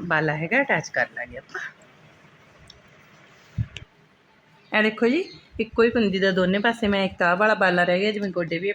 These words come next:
ਕਈ ਲੋਕ ਕਹਿੰਦੇ ਆ, ਇਹ ਵਾਲਾ ਬਾਲਾ ਰਹਿ ਗਿਆ, ਵਿਚਾਲੇ ਆਹ ਕੁੰਦੀ ਆ ਗਈ, ਆਹ ਝੋਲੀ ਵਾਲੀ ਸਿਲਾਈ ਹੋ ਗਈ, ਇੱਕ ਬਾਲਾ ਆਪਾਂ ਇੱਧਰਲੇ ਪਾਸੇ ਲਾ ਲਿਆ। ਹੁਣ ਆਪਾਂ ਕੀ ਕਰਾਂਗੇ, ਜਿਹੜੀ ਦੂਸਰੀ ਕੁੰਦੀ ਹੈ ਦੇਖੋ ਧਿਆਨ ਨਾਲ, ਅਹ, ਆਪਾਂ ਇਹਨੂੰ ਝੋਲੀ ਵਾਲੀ ਸਿਲਾਈ ਉੱਪਰਲੇ ਪਾਸੇ ਹੋਣੀ ਚਾਹੀਦੀ ਹੈ। ਦੇਖੋ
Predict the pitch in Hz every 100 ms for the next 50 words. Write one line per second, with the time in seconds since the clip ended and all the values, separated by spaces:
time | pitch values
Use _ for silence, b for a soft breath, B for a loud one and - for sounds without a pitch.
0 | - 185 185 202 - 196 202 220 302 -
1 | B B - 180 208 214 202 196 190 202
2 | 226 202 196 170 165 170 175 180 175 175
3 | 170 190 202 - 220 220 175 165 175 160
4 | 165 185 330 - B B - 214 - 170
5 | 147 147 196 190 151 180 185 - 165 123
6 | 139 - 202 202 208 202 - 190 185 185
7 | 196 196 214 208 202 170 175 170 165 170
8 | 175 - 202 233 240 185 147 185 311 -
9 | - - - - 185 170 - - 185 220
10 | 302 - _ _ 294 320 269 214 220 220
11 | 202 208 208 202 208 196 196 214 202 202
12 | 180 170 180 233 196 156 -